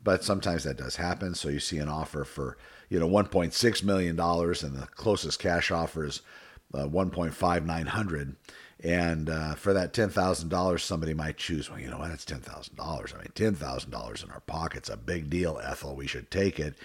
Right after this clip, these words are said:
So Ethel and Gilbert take that offer, only to have it fall out. Now, it could run the distance as well,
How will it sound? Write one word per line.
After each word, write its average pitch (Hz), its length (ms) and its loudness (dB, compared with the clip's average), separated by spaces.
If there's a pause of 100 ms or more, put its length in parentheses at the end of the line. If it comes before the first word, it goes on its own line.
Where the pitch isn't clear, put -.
(300)
So 135 340 12
Ethel 127 480 10
and 110 180 6
Gilbert 101 460 8
take 131 220 6
that 87 180 4
offer, 80 560 0 (520)
only 101 260 6
to 80 80 4
have 76 200 0
it 69 120 -6
fall 71 260 -2
out. 58 240 -8 (260)
Now, 196 160 8
it 185 100 4
could 170 320 8
run 143 180 8
the 113 80 4
distance 104 420 0
as 73 160 0
well, 92 380 0